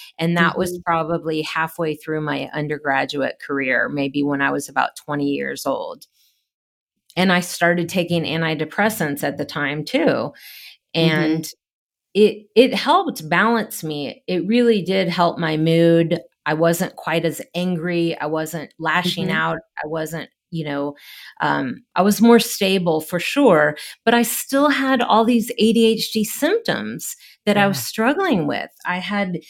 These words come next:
Speaker 1: impulsivity. I struggled with focus, with concentration. I struggled with, with re-,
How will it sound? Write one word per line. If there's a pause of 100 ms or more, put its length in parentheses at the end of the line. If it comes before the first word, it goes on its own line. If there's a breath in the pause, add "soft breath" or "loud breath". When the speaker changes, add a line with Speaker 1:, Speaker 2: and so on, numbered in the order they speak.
(300 loud breath)
Speaker 1:
impulsivity.
I
struggled
with
focus,
with
concentration.
I
struggled
with, (540 loud breath)
with (260)
re-,